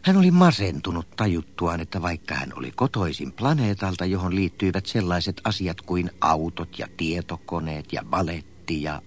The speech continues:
armanjakki, hänellä ei ollut aavistustakaan, kuinka yksikään niistä toimi tai kuinka niitä valmistettiin. Hän ei pystynyt saamaan kasaan kuin voi leivän, eikä niillä ollut sen isompaa kysyntää.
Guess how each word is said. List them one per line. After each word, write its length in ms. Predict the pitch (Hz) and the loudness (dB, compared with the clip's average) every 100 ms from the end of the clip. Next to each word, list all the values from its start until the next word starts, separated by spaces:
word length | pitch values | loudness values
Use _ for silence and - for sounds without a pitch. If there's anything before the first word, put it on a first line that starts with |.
| - | 2
armanjakki, 920 | 90 82 82 80 78 76 73 - 90 - - - - - - - | 2 2 -2 -2 -2 -6 -8 -8 -10 -8 -16 -20 -20 -20 -16 2
hänellä 300 | 170 101 73 | 4 4 2
ei 100 | 95 | 0
ollut 180 | 143 - | 0 2
aavistustakaan, 840 | 190 175 135 - 120 - 110 101 95 | 8 8 8 4 -2 -2 -2 0 2
kuinka 240 | 101 95 - | 2 0 0
yksikään 640 | 110 - 101 - 69 65 | -2 -2 -6 -6 -6 -6
niistä 320 | 67 62 71 - | -6 -6 -8 -4
toimi 640 | 78 58 52 - - - - - - | -4 -4 -8 -12 -14 -16 -14 -14 -4
tai 120 | 98 | 0
kuinka 220 | 113 120 | 2 2
niitä 200 | 123 147 | 2 4
valmistettiin. 1000 | 151 113 60 - - - - - - - - - - - - - - - | 6 6 4 -8 -8 -12 -16 -16 -12 -12 -14 -20 -20 -20 -20 -20 -4 6
Hän 140 | 165 | 6
ei 120 | 82 | 6
pystynyt 340 | 113 - 160 - | 2 4 2 6
saamaan 380 | 180 170 165 | 6 8 6
kasaan 400 | 156 170 160 147 | 6 6 6 6
kuin 240 | 143 151 147 | 6 4 8
voi 300 | 185 156 110 | 10 10 10
leivän, 500 | 110 120 87 76 78 | 8 6 6 0 -4
eikä 260 | 80 92 87 | -4 -2 0
niillä 280 | 92 78 73 | 0 -2 -2
ollut 280 | 90 85 - | -2 -4 -2
sen 180 | 110 85 | -2 -2
isompaa 520 | - - 58 - 58 | -4 -6 -6 -2 -4
kysyntää. 640 | - - 57 55 - - | -2 -6 -8 -12 -10 -10